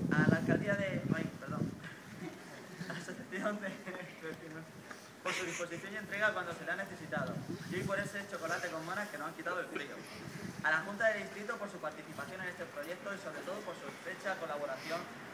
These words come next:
en todas las actividades que el grupo realiza. A nuestro presidente de la Federación de Escauts de Exploradores de Murcia por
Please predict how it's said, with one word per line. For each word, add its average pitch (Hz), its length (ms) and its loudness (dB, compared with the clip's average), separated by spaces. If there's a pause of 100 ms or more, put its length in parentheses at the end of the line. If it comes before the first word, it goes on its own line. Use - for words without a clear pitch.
en 147 140 0
todas 185 240 2
las 170 140 4
actividades 170 520 -2
que 156 80 -4
el 135 120 -6
grupo - 200 0
realiza. 139 400 -2 (560)
A 147 40 2
nuestro 165 220 2
presidente 196 680 0
de 175 80 -2
la 156 100 2
Federación 147 380 0
de 175 40 -4
Escauts 170 200 -2
de - 40 -2
Exploradores 151 320 0
de 143 160 -6
Murcia 180 320 -2 (500)
por 160 120 -2